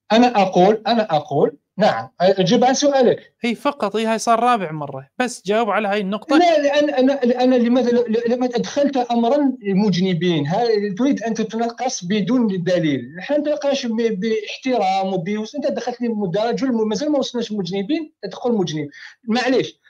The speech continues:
Speaker 1: العائشة، عائشة
Speaker 2: مجنبين؟
Speaker 1: عندها جواري
Speaker 2: دخيل.
Speaker 1: الذين ينزلون عند عائشة.
Speaker 2: مجنبين.
Speaker 1: أنا أجيب عن سؤالك.
Speaker 2: مجنبين.
Speaker 1: عندها جواري ليتصلون بين الن-، الضي-، الضيافة وعائشة. نعم،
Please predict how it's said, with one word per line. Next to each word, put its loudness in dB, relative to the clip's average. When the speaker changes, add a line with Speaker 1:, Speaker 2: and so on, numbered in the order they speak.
Speaker 1:
العائشة، -2
عائشة -2
Speaker 2:
مجنبين؟ -4
Speaker 1:
عندها 0
جواري 2
Speaker 2:
دخيل. -4
Speaker 1:
الذين 0
ينزلون -2
عند -2
عائشة. -6
Speaker 2:
مجنبين. -2
Speaker 1:
أنا -4
أجيب -2
عن 0
سؤالك. -4
Speaker 2:
مجنبين. -2
Speaker 1:
عندها -2
جواري -2
ليتصلون -2
بين -4
الن-، -2
الضي-، 0
الضيافة -2
وعائشة. -6
نعم، -6